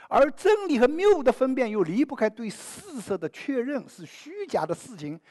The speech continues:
还是真实的事情，这个是一息息相关的。要知道，这个《约翰福音》九章，那时候我在U P C，那时候念神学办查经班，就引起我特别注意，因为我要跟中国大陆学生传福音的时候，我要告诉大家，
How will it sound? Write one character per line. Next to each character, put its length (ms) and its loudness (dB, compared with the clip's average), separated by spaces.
还 160 -4
是 200 -12
真 320 -4
实 160 -4
的 80 -8
事 220 -12
情， 140 -20
这 100 -2
个 100 4
是 260 -6
一 180 -6
息 260 -4
息 120 0
相 320 -4
关 260 -4
的。 160 -12
要 140 2
知 180 -6
道， 260 0
这 240 -2
个 160 -2
《约 80 -2
翰 180 0
福 100 -6
音》 140 0
九 220 -2
章， 160 2
那 80 -2
时 100 -2
候 60 0
我 80 -2
在 140 0
U 160 0
P 160 -4
C， 180 0
那 100 -2
时 80 -4
候 40 -4
念 180 -6
神 160 -10
学 80 -4
办 200 -2
查 160 -6
经 140 -8
班， 100 -4
就 100 -8
引 200 -4
起 120 -6
我 100 -6
特 300 -6
别 120 -6
注 200 -16
意， 100 -20
因 120 -2
为 40 -2
我 120 4
要 80 4
跟 160 -2
中 140 -8
国 80 0
大 120 -4
陆 80 -2
学 140 -6
生 100 -4
传 200 -4
福 120 -10
音 80 -6
的 80 -4
时 100 -8
候， 60 -6
我 60 -6
要 80 -2
告 180 -8
诉 120 -8
大 140 -4
家， 200 -12